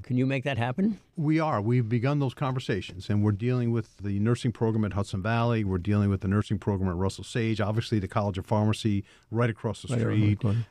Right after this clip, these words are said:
Speaker 2: So we're doing very interesting things with having pharmacists, for example, be on the teaching rounds when students and residents are on the floor. The pharmacists will come and be there as part of the educational milieu for those learners. So it's been very interesting.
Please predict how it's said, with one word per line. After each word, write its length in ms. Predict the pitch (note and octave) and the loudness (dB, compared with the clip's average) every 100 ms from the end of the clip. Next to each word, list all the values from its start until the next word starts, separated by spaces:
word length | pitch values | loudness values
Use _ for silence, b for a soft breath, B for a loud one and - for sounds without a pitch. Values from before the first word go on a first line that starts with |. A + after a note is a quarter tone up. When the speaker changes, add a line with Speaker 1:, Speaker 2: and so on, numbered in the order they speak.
| - | -6
Speaker 2:
So 160 | A#2+ | -4
we're 100 | G2 | -2
doing 280 | G2+ A#2 G#2+ | 2 2 2
very 240 | G#2+ A#2 A2+ | 0 2 2
interesting 400 | G#2+ G#2+ A2+ G2+ | 0 -2 -2 0
things 340 | A2 G#2+ G2+ | 2 2 2
with 120 | G2 | 0
having 220 | A2 G#2+ | 0 0
pharmacists, 600 | G#2 - A2+ A2 - A2 | -2 -2 -2 -2 -2 -2
for 80 | - | 0
example, 420 | G2+ A#2 G#2+ G#2 | -2 -2 -2 -2
be 180 | F#2+ G#2+ | 0 0
on 140 | G#2 G2+ | 2 0
the 80 | |
teaching 420 | F#2+ - D3+ C3 G#2+ | -2 -2 0 2 2
rounds 360 | G#2 F#2+ G2 | 4 2 2
when 160 | G#2 G2 | 0 -2
students 460 | - A#2+ G#2+ G#2 G#2 | 0 2 2 0 0
and 100 | G2+ | 2
residents 480 | G#2+ G2+ G#2 G2 | 2 2 0 0
are 200 | G2 G2 - | 2 2 2
on 160 | G#2+ | 0
the 60 | F#2+ | 0
floor. 340 | - F3+ D3 | -2 -2 -2
The 80 | G#2 | -4
pharmacists 680 | - A#2 A2+ G#2 - G#2 - | -4 0 0 0 -2 -2 0
will 120 | F#2+ | 0
come 320 | - A2+ G#2+ | 0 2 4
and 160 | G2 F#2 | 2 2
be 160 | G#2+ | 2
there 240 | G#2 G#2 G2 | 4 4 0
as 100 | G2 | -2
part 300 | - G#2 G2 | 0 0 2
of 80 | F2+ | 4
the 120 | G2 | 2
educational 600 | F#2+ - A#2 G#2+ G#2+ G2 | 2 -2 -4 -2 0 4
milieu 640 | G2+ G2+ A2+ D3+ A2+ G#2+ B B B | 4 4 2 2 0 -2 B B B
for 140 | - | -2
those 380 | G#2 G2+ F#2 - G#2+ | 0 0 -4 -12 -6
learners. 480 | A#2+ C3 E2 - - | -2 0 -2 -8 -6
So 120 | F#2 | -2
it's 120 | F#2+ | 0
been 180 | G#2 G2 | 2 2
very 240 | G#2+ B2+ A#2 | 2 0 0
interesting. 460 | B2 G#2 - - | -2 -6 -10 -20